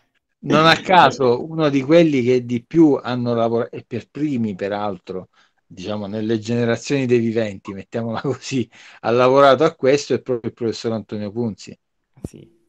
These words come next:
Speaker 1: E non è caso che il professor Antonio Punzi è, è, diciamo, molto, è stato molto vicino a Benedetti anche come posizioni, non solo umanamente, ma, eh, tutti siamo umanamente vicini anche a Irti, peraltro.
Speaker 2: Ah, no, no, sì, infatti,
Speaker 1: Che
Speaker 2: no, no,
Speaker 1: stimiamo,
Speaker 2: eh, certo.
Speaker 1: che stimiamo sopra ogni cosa, però dico,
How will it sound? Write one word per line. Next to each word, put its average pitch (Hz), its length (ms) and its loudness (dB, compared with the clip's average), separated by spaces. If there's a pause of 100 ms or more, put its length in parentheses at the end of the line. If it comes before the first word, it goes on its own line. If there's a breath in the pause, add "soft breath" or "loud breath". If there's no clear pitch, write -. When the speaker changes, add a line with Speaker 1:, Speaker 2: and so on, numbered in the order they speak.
(220)
Speaker 1:
E 123 140 -6
non 123 220 -2
è 151 120 0
caso 127 400 4
che 117 60 0
il 107 100 -4
professor 120 380 -4
Antonio 123 440 -6
Punzi 110 600 -6
è, 113 420 -6
è, 101 640 -10
diciamo, 110 600 -10
molto, 117 580 -4
è - 60 -20
stato 123 400 -4
molto 110 280 -6
vicino 107 380 -6
a 110 40 -6
Benedetti 110 680 -4
anche 98 300 -10
come 95 240 -12
posizioni, 95 920 -12 (120)
non 95 160 -16
solo 117 260 -4
umanamente, 107 800 -8 (260 soft breath)
ma, - 260 -18
eh, 104 340 -16
tutti 117 340 -10
siamo 117 260 -4
umanamente 117 640 -6
vicini 113 320 -6
anche 117 260 -6
a 117 40 -2
Irti, 117 400 -4
peraltro. 98 440 -12
Speaker 2:
Ah, 131 80 0
no, 156 220 2
no, 117 160 0
sì, 117 140 -6
infatti, 110 540 -2
Speaker 1:
Che 131 40 0
Speaker 2:
no, 135 180 4
no, 127 140 0
Speaker 1:
stimiamo, 131 220 2
Speaker 2:
eh, 117 160 -6
certo. 120 480 -14
Speaker 1:
che 143 140 -8
stimiamo 139 840 -2
sopra 127 300 -2
ogni 120 260 -6
cosa, 113 360 0
però 139 240 0
dico, 131 300 2